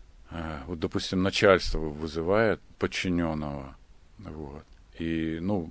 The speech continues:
может быть, он что-то делает не то на работе. Но каким-то словом он может спросить, там, «Как у тебя дела, как здоровье, может, что дома у тебя? Слушай, тут вот, ну, замечание для тебя, давай это, ты по-, по-,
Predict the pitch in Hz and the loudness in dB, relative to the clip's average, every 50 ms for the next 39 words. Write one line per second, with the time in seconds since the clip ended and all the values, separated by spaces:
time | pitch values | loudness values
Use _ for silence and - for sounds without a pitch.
0 | 82 85 - 95 101 104 110 110 101 95 87 80 92 90 101 95 87 - - 98 | -10 -6 -2 2 4 6 6 6 6 2 0 -2 -2 0 0 -2 0 2 0 2
1 | - - 101 92 104 107 92 87 82 80 - 95 92 - - 90 82 80 78 78 | 4 4 4 6 6 6 8 6 4 2 0 -2 -2 0 0 0 2 0 0 0
2 | 80 80 76 76 78 73 71 - - - - - - - - - - - - 101 | -2 -2 -2 -2 -4 -6 -6 -8 -14 -20 -20 -20 -20 -20 -20 -20 -20 -14 -6 0
3 | 98 110 120 127 120 107 - 113 107 - 131 120 110 - 110 - - 131 135 135 | 2 4 4 4 2 2 2 0 4 4 4 4 6 4 2 4 6 8 8 10
4 | 131 113 101 92 92 101 104 104 104 104 101 104 98 87 80 - - 80 - - | 10 8 8 6 4 4 4 2 2 2 2 2 0 -2 -6 -10 -10 -10 -10 -10
5 | - - - - - - 98 90 - - 98 - - - 80 78 - 104 95 - | -12 -14 -14 -8 -2 -2 -2 -2 -2 -6 -8 -6 -6 -6 -6 0 0 0 0 0
6 | - - 82 73 80 78 76 80 80 76 - 92 90 80 82 78 73 76 80 78 | -4 -6 -6 -4 -4 -2 -2 -2 -2 -2 -4 -6 -6 -6 -6 -6 -4 -4 -4 -4
7 | 76 76 76 73 - - - - - - 80 80 76 80 82 85 80 78 - - | -6 -6 -8 -10 -14 -16 -16 -18 -14 -12 -12 -8 -6 -4 -4 -4 -6 -8 -10 -14
8 | 69 69 78 73 - - - - - - - - - - - - 90 80 - - | -14 -14 -14 -14 -16 -20 -20 -20 -20 -16 -14 -14 -14 -12 -8 -8 -8 -6 -4 -6
9 | 82 78 - - 87 80 - - 85 85 85 - - 95 87 85 82 80 76 71 | -6 -6 -4 -6 -6 -4 -4 -4 -4 -4 -2 -2 -2 -2 0 -2 -4 -6 -6 -8
10 | 76 73 - - 78 85 80 69 69 80 90 101 98 90 - - 67 65 - - | -12 -12 -12 -10 -8 -8 -6 -4 -4 -2 -2 -2 -2 -4 -6 -10 -14 -16 -16 -20
11 | - - - - - - - - - - - - 71 71 71 - - - - - | -20 -20 -20 -20 -20 -20 -20 -20 -20 -18 -16 -14 -14 -14 -16 -18 -20 -20 -20 -10
12 | - - 80 - - 85 76 | -8 -8 -8 -6 -8 -8 -8